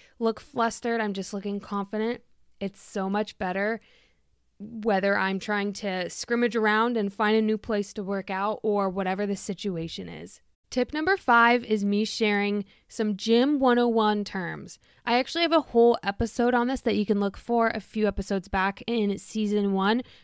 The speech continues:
where I go over a bunch of basic gym terms that you should know when you go to the gym, or if you're just starting out, or even if you're a veteran and you're like, "I have no idea what that means."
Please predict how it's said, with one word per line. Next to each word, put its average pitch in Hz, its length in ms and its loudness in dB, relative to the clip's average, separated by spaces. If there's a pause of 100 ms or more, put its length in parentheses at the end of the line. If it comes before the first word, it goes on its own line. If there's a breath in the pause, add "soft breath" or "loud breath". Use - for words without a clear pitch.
where 233 120 2
I 233 60 4
go 240 440 4
over 226 320 2
a 220 60 -6
bunch 302 320 0
of 269 260 2 (600 soft breath)
basic 233 480 -4
gym 220 240 -2
terms 202 340 -2
that 190 200 -10
you 226 180 -2
should 254 260 -6
know 208 180 2
when 202 160 0
you 196 80 0
go 196 200 -2
to 185 80 -2
the 185 80 -2
gym, 262 260 -2
or 214 60 2
if 190 160 -4
you're 214 80 -4
just 214 180 -6
starting 240 340 -2
out, 262 220 0
or 214 300 0
even 262 320 -6
if 285 160 -8
you're 277 160 2
a 247 40 -2
veteran 226 440 2
and 208 100 0
you're 208 100 -2
like, 196 240 -2
"I 185 120 -6
have 214 100 -4
no 190 480 -2
idea 196 340 -2
what 190 200 -6
that 185 180 -4
means." 208 420 -4